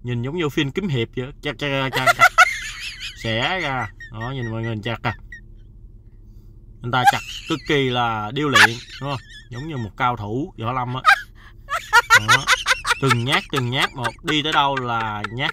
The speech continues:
dính tới đó. Anh ta bắt đầu cắt thẳng nữa nè. Nói chung là anh ta cắt giống như kiểu hạt lựu Việt Nam mình á, mà cắt cũng đâu có ra kiểu gì đâu, đúng không mọi người? Cứ, cứ cắt đại cho nó ra nhỏ, nhỏ, nhỏ, nhỏ, nhỏ thôi.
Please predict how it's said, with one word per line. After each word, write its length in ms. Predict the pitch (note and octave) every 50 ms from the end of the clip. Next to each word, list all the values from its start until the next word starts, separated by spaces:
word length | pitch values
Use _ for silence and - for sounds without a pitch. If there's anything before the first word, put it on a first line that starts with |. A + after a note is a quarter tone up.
| -
dính 200 | D#3 D3+ F3 G3
tới 100 | F#3 D#3+
đó. 240 | C#3 C3+ D3+ F3+ F#3+ - - - - - - - - - - - - - - -
Anh 300 | - G5 G#5+ - - - -
ta 180 | B2 B2 B2 A#2+
bắt 120 | B2+ -
đầu 120 | - B2+ A2 - -
cắt 80 | - - - B2+ A#2 - -
thẳng 240 | - G#2 G2 G2+ C3
nữa 80 | E3 D#3+
nè. 80 | C3+ - - - - - - - - - - - - - - - - - - - - -
Nói 100 | - E3 F3+
chung 140 | G#3+ F#3
là 60 | F3 D3
anh 120 | D3 D3
ta 120 | F3 E3+
cắt 160 | D#3+ - G#3 -
giống 140 | - A#3 A3
như 80 | G#3+ G3 - G#5+
kiểu 80 | G#5+ G#5+
hạt 260 | - G#5 G#5 G#5 -
lựu 100 | - -
Việt 140 | - B2 - C#3
Nam 280 | C#3+ C#3+ C3+ C#3 C#3 C3
mình 140 | B2 A#2
á, 120 | B2 C#3 D#3
mà 120 | C#3 A#2 G#2+ - -
cắt 100 | D#3+ - -
cũng 120 | C#3+ C#3
đâu 140 | D3 C3+ C3
có 60 | D3
ra 120 | C#3+ C#3 B2+
kiểu 240 | - - A2 A#2
gì 160 | C3+ C#3+ A#2+ A2+
đâu, 120 | A#2 A#2
đúng 120 | A#2+ B2+
không 120 | - - B2
mọi 100 | A#3 A#4
người? 100 | - - A#4 - - - - - - - - - - -
Cứ, 120 | B2 D#3 D3 B2+ - - - - - - - - -
cứ 120 | D3+ E3
cắt 160 | D#3 G3+ G3+ - -
đại 260 | C#3 A2 G#2+ B2 C3
cho 80 | C#3 C#3+
nó 60 | D#3
ra 120 | D3+ C#3+
nhỏ, 120 | C3 C3 C3
nhỏ, 380 | C#3+ C#3+ C#3+ C#3+ C#3+ C#3 C#3
nhỏ, 180 | C#3+ C#3+ C3+ C3+
nhỏ, 240 | C3+ C3+ C3 C3+ C3+
nhỏ 240 | C3 A2+ G2+ A2 C#3+
thôi. 140 | D#3 C#3+ B2